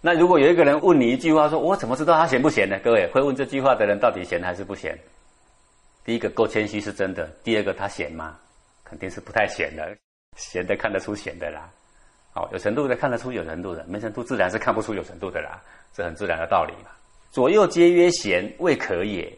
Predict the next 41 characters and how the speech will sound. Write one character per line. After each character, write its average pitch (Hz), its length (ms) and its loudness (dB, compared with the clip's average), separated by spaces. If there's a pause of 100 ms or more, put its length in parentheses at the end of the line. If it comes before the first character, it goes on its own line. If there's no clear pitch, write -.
他 160 80 -12
说 165 80 -8
进 185 240 -2
贤 110 240 -2
的 120 100 0
时 120 120 -4
候 151 60 2
怎 151 120 -2
么 92 100 0
办？ 107 220 2
如 143 100 -2
果 139 140 0
你 107 80 -2
本 104 180 -4
身 147 160 -6
不 151 120 -8
是 156 160 0
很 101 160 -2
贤 104 180 0
明， 107 220 -4
那 135 160 -4
你 98 140 -6
要 127 100 2
很 117 160 0
谨 101 180 -6
慎 107 220 0
啊。 98 100 -4
那 110 80 -2
怎 - 100 -6
么 90 120 -6
谨 85 180 -12
慎 87 160 -8
法 82 160 -10 (640)
？“左 117 240 2
右 190 240 6
皆 131 260 2
曰 127 220 0
贤， 85 240 -8 (120)
未 92 140 -6
可 78 260 -10
也。” - 220 -16